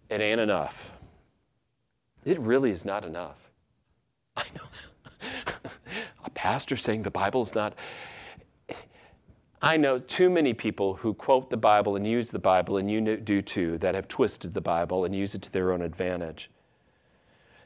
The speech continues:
They were tithers. They tried to keep the law. They were conscientious, but Jesus is saying in this passage, there's something sinister going on behind the scenes. Their whole idea of wanting a sign,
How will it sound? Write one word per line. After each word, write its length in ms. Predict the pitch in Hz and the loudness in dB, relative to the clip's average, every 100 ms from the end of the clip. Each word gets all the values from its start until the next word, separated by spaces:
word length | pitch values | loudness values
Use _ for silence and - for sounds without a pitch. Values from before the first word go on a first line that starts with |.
| - | -8
They 460 | 151 151 190 208 208 | 6 10 10 10 8
were 180 | 123 113 | 4 2
tithers. 680 | - 151 156 165 160 147 | 4 6 6 6 6 4
They 100 | - | 2
tried 260 | 113 - 131 | 2 4 4
to 60 | 127 | 2
keep 240 | - 117 | -4 -2
the 80 | 110 | 4
law. 360 | 123 139 143 | 8 10 10
They 140 | 147 107 | 8 4
were 100 | 98 | 0
conscientious, 920 | - 151 151 - 139 139 139 143 131 | 0 0 0 0 2 2 4 2 2
but 400 | - 127 123 123 - - _ _ _ _ _ _ _ _ _ - | 6 8 8 6 -4 -20 _ _ _ _ _ _ _ _ _ -2
Jesus 460 | - 175 - 233 196 | 4 6 6 2 0
is 120 | 170 | 0
saying 460 | - 147 127 107 | 4 6 6 4
in 120 | 98 95 | 2 -2
this 300 | 90 85 - | -2 -2 -4
passage, 640 | - 87 82 - 82 - | -4 -4 -4 -6 -6 0
there's 220 | 156 170 | 0 2
something 360 | - 185 180 151 | -2 0 0 0
sinister 680 | - 180 156 127 - 104 | 0 2 2 0 2 2
going 320 | 98 101 98 | 4 2 2
on 300 | 95 95 92 | 0 0 0
behind 420 | 92 90 98 95 92 | -2 -4 -2 -4 -4
the 60 | |
scenes. 560 | - - 98 90 85 - | -6 -4 -4 -2 -6 0
Their 180 | 120 120 | 4 4
whole 280 | 143 156 143 | 6 8 8
idea 320 | 127 120 117 | 6 2 2
of 120 | 107 | 4
wanting 380 | 110 120 123 120 | 6 6 6 2
a 80 | 98 | -2
sign, 720 | - - 117 107 98 90 | -2 0 2 2 0 -4